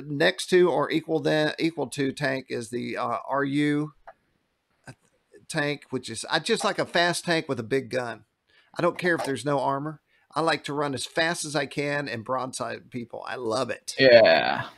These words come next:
Speaker 2: yeah.
Speaker 1: So, so these big boys will line up, and then people will, like, stand back, and then they'll lob a-, uh, rounds at each other. But I will just race right past you, and before you can even know I'm there, uh, poof, poof.
Speaker 2: <laughs>
Speaker 1: I should start shooting videos 'cause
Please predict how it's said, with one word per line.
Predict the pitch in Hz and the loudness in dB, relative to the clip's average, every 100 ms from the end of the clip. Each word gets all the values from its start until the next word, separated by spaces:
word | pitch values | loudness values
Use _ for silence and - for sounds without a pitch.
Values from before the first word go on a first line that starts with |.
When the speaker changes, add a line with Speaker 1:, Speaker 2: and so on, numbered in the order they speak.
| - | 2
Speaker 2:
yeah. | 120 120 | 8 10
Speaker 1:
So, | 117 | 8
so | - 185 | 4 4
these | 170 190 | 6 6
big | 185 233 185 | 12 10 12
boys | 208 175 | 6 6
will | 160 | 2
line | 170 180 180 | 2 2 4
up, | 180 202 - | 4 2 0
and | 143 | -2
then | 147 | -2
people | 127 180 190 | -2 -2 2
will, | 170 143 | 2 2
like, | 143 127 | 0 -2
stand | 113 - 156 160 139 | -4 -2 0 0 2
back, | 139 147 139 - | 2 4 0 -4
and | 135 | -8
then | 143 | -4
they'll | 151 143 | -2 -2
lob | 147 156 160 156 135 139 - | 0 2 4 2 0 -6 -6
a-, | 131 - 117 | -6 -6 -6
uh, | 117 110 - _ _ _ _ - | -6 -8 -16 _ _ _ _ -8
rounds | 147 160 170 | -2 0 0
at | 147 | -2
each | 135 135 | -2 0
other. | 131 123 117 | -2 -2 -4
But | 117 120 | -6 -4
I | 143 | -2
will | 170 143 107 | -2 -4 -6
just | 120 110 - | -8 -8 -10
race | 123 131 156 147 147 151 | -12 -4 0 0 -2 -4
right | 151 - | -4 -4
past | 151 143 - | -4 -4 -4
you, | 139 | -6
and | 123 | -6
before | 120 143 143 | -6 -4 -4
you | 139 | -4
can | 135 | -8
even | 139 117 | -8 -8
know | 127 131 | -6 -4
I'm | 120 | -6
there, | 120 120 113 - | -6 -6 -8 -12
uh, | - _ _ - | -16 _ _ -4
poof, | 220 - | -4 -2
poof. | 285 233 - - - - _ - | -2 -2 -6 -2 0 0 _ -2
Speaker 2:
<laughs> | - - - - - - - - _ _ _ _ - | 0 0 -2 -4 -6 -10 -18 -20 _ _ _ _ -6
Speaker 1:
I | 147 | 0
should | 208 196 | 2 2
start | 156 123 | 0 -2
shooting | - 117 | -4 -8
videos | 117 120 117 117 - | -6 -6 -6 -8 -8
'cause | 104 104 - | -10 -10 -12